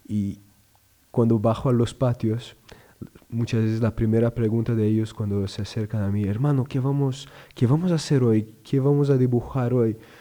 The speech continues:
¿No? ¿Cómo, cómo va el castillo? ¿No? ¿Cómo va la fortaleza?". Y, y están todos así como motivados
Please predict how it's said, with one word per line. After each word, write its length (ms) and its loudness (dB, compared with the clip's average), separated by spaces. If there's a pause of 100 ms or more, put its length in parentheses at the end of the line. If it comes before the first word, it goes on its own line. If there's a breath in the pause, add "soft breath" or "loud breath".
(200 loud breath)
¿No? 220 -6 (220 loud breath)
¿Cómo, 400 4
cómo 260 4
va 120 2
el 120 2
castillo? 680 -2 (280 loud breath)
¿No? 160 -6
¿Cómo 240 0
va 160 0
la 140 0
fortaleza?". 840 -4 (640 soft breath)
Y, 380 -4 (420)
y 160 -2
están 280 -2
todos 420 -2
así 260 -2
como 380 -4
motivados 960 -4